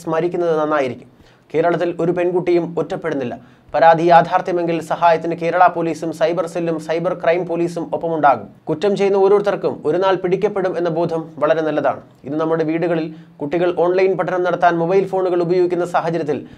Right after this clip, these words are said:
പതിനെട്ട് വയസ്സ് പൂർത്തിയാകാത്ത പെൺകുട്ടികളുടെ കയ്യിൽ മൊബൈൽ ഫോണുകൾ കൊടുക്കുമ്പോൾ മാ-, മാതാപിതാക്കളുടെ ശ്രദ്ധ വളരെ പ്രാധാന്യമർഹിക്കുന്നു. ആർക്കും എന്തും ചെയ്യാവുന്ന വിശാലമായ സൈബർ ലോകത്തിൻ്റെ ഇരകളായി സ്വന്തം കുട്ടികൾ മാറുന്നുണ്ടോ എന്ന് ഇടയ്ക്കിടെ നോക്കുന്നതും സൈബർ കുറ്റകൃത്യത്തിൻ്റെ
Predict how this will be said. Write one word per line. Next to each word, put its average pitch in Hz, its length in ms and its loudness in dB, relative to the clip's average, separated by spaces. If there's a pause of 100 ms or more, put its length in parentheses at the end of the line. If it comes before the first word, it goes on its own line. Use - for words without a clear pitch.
(180)
പതിനെട്ട് 170 380 -2
വയസ്സ് 175 220 0
പൂർത്തിയാകാത്ത 170 720 4 (100)
പെൺകുട്ടികളുടെ 175 640 -2
കയ്യിൽ 165 240 -2 (400)
മൊബൈൽ 185 340 2
ഫോണുകൾ 175 400 0
കൊടുക്കുമ്പോൾ 165 520 -2
മാ-, 156 120 -2
മാതാപിതാക്കളുടെ 170 800 4
ശ്രദ്ധ 165 160 -2
വളരെ 160 320 2
പ്രാധാന്യമർഹിക്കുന്നു. 156 880 0 (380)
ആർക്കും 156 260 -2 (420)
എന്തും 170 320 -2
ചെയ്യാവുന്ന 160 440 2 (180)
വിശാലമായ 160 600 4
സൈബർ 156 340 -2 (100)
ലോകത്തിൻ്റെ 156 460 -2
ഇരകളായി 147 420 4 (360)
സ്വന്തം 151 300 -2 (120)
കുട്ടികൾ 151 280 -4 (120)
മാറുന്നുണ്ടോ 156 560 0
എന്ന് 143 140 0 (160)
ഇടയ്ക്കിടെ 156 420 -4
നോക്കുന്നതും 143 420 -4 (400)
സൈബർ 160 320 0
കുറ്റകൃത്യത്തിൻ്റെ 156 680 -2